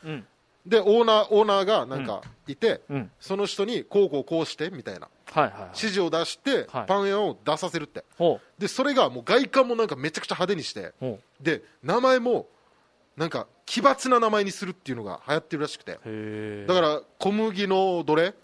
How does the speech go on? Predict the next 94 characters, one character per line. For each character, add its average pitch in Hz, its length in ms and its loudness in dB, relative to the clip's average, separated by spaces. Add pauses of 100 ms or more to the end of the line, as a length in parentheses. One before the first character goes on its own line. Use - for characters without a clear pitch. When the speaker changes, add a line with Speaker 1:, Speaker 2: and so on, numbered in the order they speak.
(340)
Speaker 2:
て 185 100 -6
い 226 140 -2
う、 202 40 0
Speaker 1:
う - 40 0
ん。 - 120 -14
Speaker 2:
ホ 165 140 -2
リ 170 60 4
エ 170 100 0
モ 170 140 -2
ン 156 40 -8
プ 160 140 -10
ロ 160 100 -2
デ 156 100 -8
ュ 170 40 -2
ー 160 40 -4
ス - 100 -14
の 139 60 -6
や 135 60 -6
つ 151 120 -14
も、 180 220 -2 (140)
多 180 100 -2
分 143 60 -4
そ 170 160 -10
こ 202 160 -4
に 190 80 -4
乗 151 120 0
っ - 40 -8
か - 160 -4
っ 175 60 -6
て - 140 -4
る。 139 60 6
Speaker 1:
あ、 143 60 4
な 151 120 0
る 147 80 0
ほ - 20 -4
ど。 131 40 -10
奇 - 140 -4
抜 175 240 4
な 175 140 4
タ 180 140 8
イ 175 60 6
ト 156 120 0
ル 127 80 -4
で、 95 280 -10
Speaker 2:
そ - 180 -2
う。 - 20 0
Speaker 1:
お - 20 0
店 135 220 -8
の 131 100 -8
名 127 120 -6
前 127 120 -8
を 117 80 -10
つ - 140 -20
け-、 131 160 -18 (180)
作 - 160 -16
っ 131 40 -12
て。 101 300 -20 (120)
Speaker 2:
な 175 120 -2
ん 185 60 -6
か、 151 140 -2
い 240 220 -2
い 185 40 -2
食 - 280 -6
パ 202 140 2
ン 190 60 0
し - 80 -8
か 151 120 -2
売 165 80 -2
っ - 20 -4
て - 180 -6
な 165 80 0
い 160 60 -2
け 143 100 -8
ど、 147 300 0
Speaker 1:
う - 20 -18
ん。 131 580 -14
Speaker 2:
も 131 240 -2
う 139 60 -8
名 170 100 4
前 190 240 2
が 208 120 0
な 143 120 -4
ん 131 80 -12
か、 90 180 -12 (420)
小 165 580 -2
惑 156 200 -2
星 - 140 -14
み 92 140 -20
た 92 80 -14
い - 20 -14
な、 90 60 -20
な 92 80 -18
ん - 20 -20
か。 - 100 -20